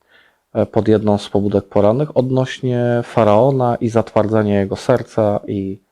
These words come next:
Boga Starego Testamentu, który jest mściwy, e, który czyha tylko na upadek człowieka, który, em,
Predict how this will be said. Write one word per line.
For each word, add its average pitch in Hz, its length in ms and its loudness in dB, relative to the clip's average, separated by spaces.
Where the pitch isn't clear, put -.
Boga 113 320 2
Starego 107 400 0
Testamentu, 107 680 -2
który 107 240 -6
jest 98 120 -6
mściwy, 101 840 -2
e, 101 220 2
który 98 760 0
czyha 113 300 -2
tylko 98 360 -2
na 92 580 -4
upadek 123 600 0
człowieka, 101 680 0
który, 107 320 -2
em, 98 1400 -2